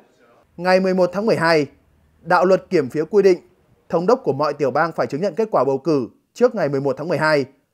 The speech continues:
bất kỳ khiếu nại pháp lý nào sau đó phải được giải quyết trước ngày mười sáu tháng mười hai. Cuộc bầu cử năm nay là cuộc bầu cử đầu tiên áp dụng các quy tắc này. Đạo luật đã được sửa đổi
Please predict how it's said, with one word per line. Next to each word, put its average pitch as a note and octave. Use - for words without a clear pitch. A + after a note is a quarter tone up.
bất B3
kỳ F#3
khiếu D#3
nại G#3+
pháp G3+
lý D3+
nào D#3
sau E3+
đó C#3+
phải E3+
được C#3
giải B2+
quyết G3
trước A3
ngày D#3
mười C3+
sáu C3+
tháng E3
mười E3+
hai. D3+
Cuộc F3
bầu E3
cử E3
năm D#3+
nay E3
là F3+
cuộc G3
bầu F3+
cử D#3+
đầu D#3+
tiên G3+
áp A#3
dụng E3+
các G3
quy E3
tắc F3+
này. C#3+
Đạo D#3
luật E3
đã D3+
được F3+
sửa -
đổi C#3